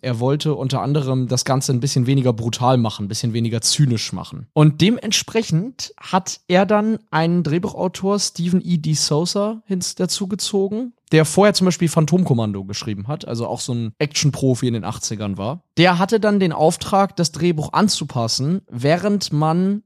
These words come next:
mit den Vorbereitungen schon begonnen hat.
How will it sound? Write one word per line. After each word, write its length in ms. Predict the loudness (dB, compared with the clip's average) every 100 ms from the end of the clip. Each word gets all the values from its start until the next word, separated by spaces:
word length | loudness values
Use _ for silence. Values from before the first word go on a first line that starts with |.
| _
mit 260 | -4 -2 0
den 100 | 0
Vorbereitungen 720 | 2 2 2 0 0 0 -2
schon 240 | 0 0
begonnen 480 | 0 2 2 2 -2
hat. 320 | -4 -8 -10